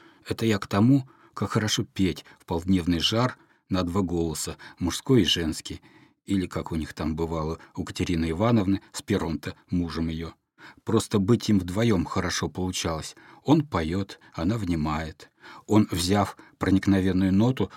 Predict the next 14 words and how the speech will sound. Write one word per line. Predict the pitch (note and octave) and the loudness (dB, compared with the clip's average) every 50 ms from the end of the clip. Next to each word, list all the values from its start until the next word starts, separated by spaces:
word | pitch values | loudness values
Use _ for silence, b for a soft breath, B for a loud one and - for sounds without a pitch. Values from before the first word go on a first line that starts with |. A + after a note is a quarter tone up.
| B B | B B
сам | B - - G#2 A2 A2 G2+ | B -8 -4 0 2 2 2
себя | - - - E2 D2+ F#2+ A2+ A2 | 0 -2 -4 -4 -2 0 0 0
представляет | - - D#2+ - - - - D2+ D2 E2 G2 G#2 F#2 - - | 0 -2 -4 -6 -8 -4 -4 -4 -2 0 0 -2 -2 -4 -6
убитым, | D2+ C#2 - E2 F2 F2 - - F2 D#2+ B B B B B B B - | -8 -4 -2 -2 -2 -2 0 -2 -4 -4 B B B B B B B -4
видящим | - F2+ G2 F#2+ G2 F#2+ - - F2+ F2 D#2+ | 0 0 0 0 0 -2 -2 -2 -2 -2 -2
её | D2 C#2 C#2+ F2+ F#2 | -2 -4 -2 0 0
на | F#2+ F#2 | 0 0
перу. | - - F2 D#2+ C#2+ D#2+ F2+ F2 B B B B B B B | 0 -4 -4 -4 -2 -2 -2 -4 B B B B B B B
Она | - E2+ F#2 G#2 G#2+ | -4 0 0 2 2
видит | F2+ F#2+ E2+ F2 F2+ D#2 | 2 0 0 -2 -4 -4
себя, | - - - E2 D2 C#2+ D#2 F2 F2 F2+ - b b b b | -4 -6 -6 -4 -4 -4 -4 -4 -4 -6 -8 b b b b
видящей | - E2+ F2+ E2 F2+ E2+ - - - F2+ - _ _ | -4 -4 -2 -2 -2 -4 -4 -4 -6 -8 -10 _ _
его | - F2 D#2+ D2 D2 E2 E2+ F2+ | -6 -4 -4 -2 -2 -2 0 0
убитого. | F2 F2 F2 E2 F2 F2+ - - F2 E2+ E2+ F2 | 0 -2 0 0 0 -2 -2 -2 -6 -4 -4 -6